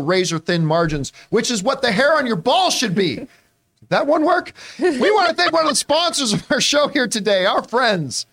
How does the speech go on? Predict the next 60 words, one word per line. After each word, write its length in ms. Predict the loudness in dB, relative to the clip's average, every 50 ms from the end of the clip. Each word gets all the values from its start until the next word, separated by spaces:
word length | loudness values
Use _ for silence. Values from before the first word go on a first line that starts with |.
| _ -12 -10 -8
at 80 | -8 -6
Manscaped. 840 | -2 -2 0 0 0 0 0 0 -2 -2 -2 -2 -4 -4 -8 -10 -12 -12 _ _ _ _ _ -20 -20 _ -14 -12 -12 -6 -4
Guys, 220 | -2 -2 0 0
we 100 | 0 0
wanna 160 | 0 0 -2 -2
take 180 | -2 -2 -2
a 20 | 0
second 260 | 0 0 0 0 0
to 80 | -2 -2
thank 220 | -2 -2 -2 -2
a 60 | -2
sponsor 540 | -2 -2 -2 -2 -2 -2 0 0 -2 -2 -2
of 60 | 0 0
this 180 | 0 -2 -2
video, 580 | -2 -2 -2 0 0 0 2 0 0 -2 -4 -8 _ _ _
Manscaped. 880 | -8 -6 -4 -2 -2 -2 -2 -2 -4 -4 -4 -6 -6 -8 -8 -8 -10 -12 -8 _
This 180 | -2 0 0 0
holiday 320 | 0 0 0 2 2 0
season, 340 | 0 0 0 -2 -2 -2 -2
I'll 200 | 0 0 0 0
be 100 | 0 0
giving 300 | 0 0 -2 0 -2 -2
thanks 320 | -2 -2 -2 -2 -2 -2 -2
to 100 | -2 -2
our 100 | -2 -2
friends 360 | -4 -4 -4 -2 -2 0 -2
over 240 | -2 0 0 -2 -2
at 80 | -2
Manscaped. 640 | -2 -2 -2 0 -2 -2 -2 -4 -6 -8 -8 -12 -16 -14 _
Everyone 540 | -4 -4 -2 0 0 0 2 2 0 0 0
loves 380 | 0 0 0 0 -2 -2 -4 -4
turkey 380 | -2 -2 -4 -2 -2 -2 -4
and 100 | -2 -2
stuffing, 500 | -2 -2 -2 -2 -2 -2 -2 -2 -2 -2 -2
but 120 | -2 -2 -2
you'll 380 | -2 -2 0 0 2 2 2
be 140 | 2 2 2
looking 280 | 2 2 0 0 0 0
like 220 | 0 0 -2 -2
dessert 420 | -2 -2 0 0 2 0 0 0
with 160 | -2 -2 -2 0
the 120 | -2 -2
help 280 | 0 -2 -2 -2 -2 -4 -4
of 120 | -4 -2
Manscaped's 760 | 0 0 0 0 0 0 0 -2 -2 -2 -2 -2 -2 -4 -6
Performance 560 | -6 -4 -6 -6 -2 -2 -2 0 -2 -2 -4 -4
Package 440 | -4 -4 -4 -2 -2 -2 -2 -2
four 240 | -2 -2 -2 -2 -2
point 300 | -2 -2 -2 0 0 0
oh. 240 | 0 -2 -2 -4 -4
The 140 | -2 0 0
leaders 580 | 0 2 2 2 2 4 2 2 2 0 0 0
in 80 | 0
below-the-waist 800 | 0 0 0 0 0 0 0 0 0 2 2 2 2 0 -2 -2
grooming 380 | 0 0 0 2 2 0 0 0
have 260 | -2 -4 -4 -8 -8
blessed 460 | -8 -4 -2 0 0 0 -2 -2 -2
you 120 | -2 0
with 180 | 0 0 -2 -2
the 140 | -4 -6